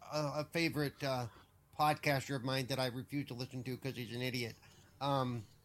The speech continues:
let's, let's just say he's all about crapping on games.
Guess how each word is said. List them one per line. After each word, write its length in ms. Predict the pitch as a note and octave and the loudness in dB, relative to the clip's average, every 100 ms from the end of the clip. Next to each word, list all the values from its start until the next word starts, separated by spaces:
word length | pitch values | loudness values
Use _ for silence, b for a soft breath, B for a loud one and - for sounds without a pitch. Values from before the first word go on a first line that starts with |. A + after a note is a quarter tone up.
| - - - _ _ - - | -20 -20 -20 _ _ -14 -2
let's, 280 | D#3 D3 C3+ | -2 -2 -4
let's 180 | D#3 D3 | 0 0
just 300 | - D3 - | 0 0 2
say 120 | D3 C#3 | 2 2
he's 240 | C3+ B2 | 2 2
all 140 | C3+ | 2
about 240 | B2+ B2 A#2+ | 2 2 0
crapping 420 | C3+ B2+ C3 B2 | 0 0 0 -4
on 180 | A#2+ A2+ | -4 -2
games. 400 | A#2+ A2 G#2 | -2 -2 -6